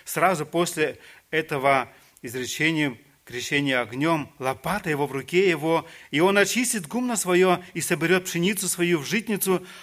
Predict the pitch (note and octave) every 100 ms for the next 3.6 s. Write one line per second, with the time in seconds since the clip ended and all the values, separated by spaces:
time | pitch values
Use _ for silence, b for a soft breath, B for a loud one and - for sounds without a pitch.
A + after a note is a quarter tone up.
0 | B B E3 - D#3+ F3 A#3+ A3+ G3 F#3
1 | D3 G3+ G#3 B B B B _ D3+ C#3+
2 | C3+ D#3+ G3 F#3+ C#3+ - C3 F#3+ F#3+ D#3+
3 | D#3+ - A3+ A#3 E3